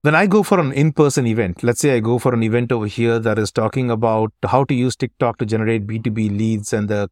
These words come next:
keynote speaker there is Gary Vaynerchuk. I go out there and I listen to the session. I'm not here to listen to Gary, because if I wanted to listen to Gary talk about TikTok, I can probably find that on a YouTube video.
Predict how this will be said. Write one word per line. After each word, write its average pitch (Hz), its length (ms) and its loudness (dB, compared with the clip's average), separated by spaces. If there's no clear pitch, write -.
keynote 123 300 -2
speaker 113 320 -2
there 107 200 -2
is 101 100 -4
Gary 110 280 -2
Vaynerchuk. 101 600 -8
I 135 80 2
go 139 200 2
out 135 120 0
there 135 160 2
and 120 100 -2
I 113 60 -2
listen 117 260 -2
to 123 80 -4
the 117 100 0
session. 135 400 -2
I'm 202 180 2
not 247 160 0
here 208 160 4
to 175 60 2
listen 147 280 2
to 127 80 0
Gary, 117 320 0
because 104 280 -2
if 120 40 -4
I 120 40 2
wanted 120 200 0
to 135 60 0
listen 123 240 0
to 131 80 0
Gary 123 280 2
talk 123 220 0
about 123 240 0
TikTok, 131 400 -2
I 127 60 -2
can 117 140 -2
probably 120 260 0
find 110 260 -2
that 117 100 0
on 110 120 -2
a - 20 -4
YouTube 104 380 -4
video. 104 340 -6